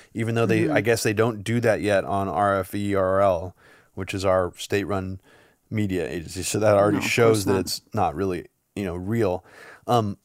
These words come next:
Speaker 1: but it says that basically their investigation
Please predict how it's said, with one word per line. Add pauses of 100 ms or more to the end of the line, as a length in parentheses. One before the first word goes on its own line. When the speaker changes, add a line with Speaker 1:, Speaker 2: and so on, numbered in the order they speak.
Speaker 1:
but
it
says (560)
that (1000)
basically
their
investigation